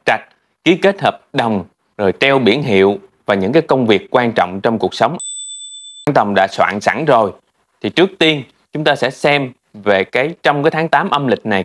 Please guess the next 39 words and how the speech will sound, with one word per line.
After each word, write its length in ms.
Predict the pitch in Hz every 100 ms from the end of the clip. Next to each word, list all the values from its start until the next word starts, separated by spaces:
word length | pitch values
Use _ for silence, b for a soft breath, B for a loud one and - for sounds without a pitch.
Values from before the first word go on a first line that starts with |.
| -
có 180 | 131 185
những 100 | 120
cái 80 | 147
ngày 160 | 113
tốt 240 | 95 135 170
nào. 280 | 117 95 - _ _ _ _
Sau 220 | - 139
đó 160 | 139 165
chúng 140 | 180
ta 80 | 160
sẽ 140 | 131
xem 360 | 131 160 147 131 - _ _ -
là 340 | 107 107 98 -
cái 120 | - 165
ngày 240 | 151 113
tốt 220 | 101 170
đó 160 | 180 190
nó 100 | 202
có 100 | 185
hợp 260 | - 110 104
với 80 | 147
mình 200 | 135 101
hay 100 | 110
không. 280 | - 143 123 _ _ _ _ -
Vì 280 | 117 123 113
ví 200 | 131 196
dụ 140 | 123
như 180 | 101 135
ngày 260 | 143 123 107
đó 120 | 131
là 100 | 160
ngày 160 | 107 98
tốt 260 | 143 202 -
mà 160 | 107
tuổi 260 | 95 98 123
của 120 | 143 -
mình 400 | 143 113 95 98
bị 120 | 95
xung 340 | - 170 165